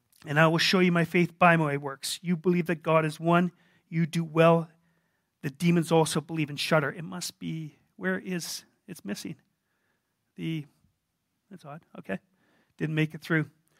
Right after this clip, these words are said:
Sorry. James chapter two, verse eighteen. Let me read it again. "But someone may well say, 'You have faith and I have works. Show me your faith without the works, and I will show you my faith by my works.'"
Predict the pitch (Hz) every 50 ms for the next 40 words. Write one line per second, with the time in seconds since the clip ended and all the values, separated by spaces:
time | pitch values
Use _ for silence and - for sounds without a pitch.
0 | _ _ - - 196 208 202 165 - - _ _ _ _ _ _ _ _ - 214
1 | 214 196 - - 220 208 214 208 196 - - 220 175 202 196 185 - 196 185 185
2 | - - 214 214 226 214 190 190 - 175 165 170 170 175 180 170 175 165 160 202
3 | 208 208 180 151 170 156 - - 214 214 240 233 208 196 180 175 175 175 175 170
4 | - - 226 208 185 180 156 - - _ _ _ 175 208 254 277 277 - - -
5 | - 202 240 277 285 - - - _ _ _ _ _ _ _ _ _ _ _ _
6 | 190 170 175 185 185 185 185 190 160 156 180 185 208 208 143 - - - - -
7 | - - - - _ _ _ _ _ _ _ _ _ _ _ _ - - - 240
8 | 233 240 262 262 254 220 - - - 226 226 208 - - 180 - 220 226 247 -
9 | - 196 160 170 175 185 180 - - - - - - 285 175 160 185 185 190 208
10 | 185 - - - - 220 233 226 214 226 208 202 196 190 175 - - - 202 196
11 | 180 - - _ _ _ _ _ 226 180 147 - - 196 208 233 240 233 214 202
12 | 185 165 143 131 135 135 135 135 - - - - - - -